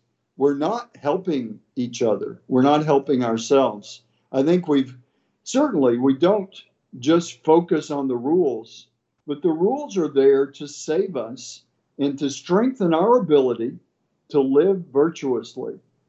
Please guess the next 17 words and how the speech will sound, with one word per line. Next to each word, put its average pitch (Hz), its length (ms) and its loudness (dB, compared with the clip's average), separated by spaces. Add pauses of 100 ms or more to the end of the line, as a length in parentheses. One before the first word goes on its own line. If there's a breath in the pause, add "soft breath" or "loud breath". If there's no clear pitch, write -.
(140)
to 131 80 4
live 170 500 4 (360)
the 151 100 2
reality 135 640 0
of 110 140 -6
love 135 500 0 (560)
that - 240 0
we 160 160 0
have 196 180 2
come 262 360 -6
from. 110 320 -10
God 151 320 0
is 175 180 0
love. 143 400 -4 (1080)
So 143 480 4 (480)
the 151 180 6
logic 147 800 -2